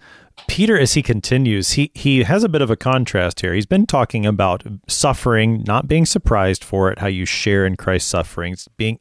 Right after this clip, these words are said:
insulted and so being blessed. But he adds in verse fifteen, he says, "Let none of you suffer as a murderer or a thief or an evildoer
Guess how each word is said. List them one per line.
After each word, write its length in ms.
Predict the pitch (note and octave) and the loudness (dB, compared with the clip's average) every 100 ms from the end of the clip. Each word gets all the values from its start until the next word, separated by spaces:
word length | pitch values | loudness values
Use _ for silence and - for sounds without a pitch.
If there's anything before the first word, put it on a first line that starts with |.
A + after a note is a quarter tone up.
| _ | _
insulted 640 | C3+ C#3+ - C3 B2 - G#2 | 0 2 2 2 2 0 -2
and 140 | F#2+ | -4
so 200 | - G2 | -2 -4
being 340 | F2 G2+ A2 | -2 -2 -2
blessed. 480 | G#2+ G2 D#2+ D#2 - - - - - - | -2 -2 -2 -4 -8 -16 -20 -20 -20 -4
But 80 | C3 | 0
he 120 | D3+ | 0
adds 320 | D3+ A3+ A#3 - | 2 2 2 0
in 140 | A#2+ | 0
verse 220 | A2+ A2 | 2 0
fifteen, 440 | - G#2 - B2+ G2+ | 0 -2 -2 -2 0
he 80 | |
says, 120 | G#2 G#2+ | -2 -2
"Let 400 | A2+ G3 A3 - | 0 0 0 -2
none 320 | A#2 C3+ E3 | 0 2 0
of 120 | D#3+ | 2
you 100 | C3+ | 0
suffer 640 | A2 - D3+ C3 D3 C3 - - - - - | 0 0 0 0 2 0 0 -10 -20 -20 -2
as 160 | A2 G#2 | 0 2
a 40 | |
murderer 600 | G2+ B2 F#3+ G#3 A3 A3 _ _ _ | 2 2 4 4 4 2 _ _ _
or 220 | A2 F#2+ | 0 2
a 40 | |
thief 540 | F2 - E3 E3+ - - _ - _ _ | -2 -2 2 2 0 -6 _ -20 _ _
or 140 | G#2+ G2+ | 0 0
an 80 | - | 0
evildoer 760 | C3 D3 C#3 A2+ C3 B2 A#2+ | 0 2 0 2 4 4 2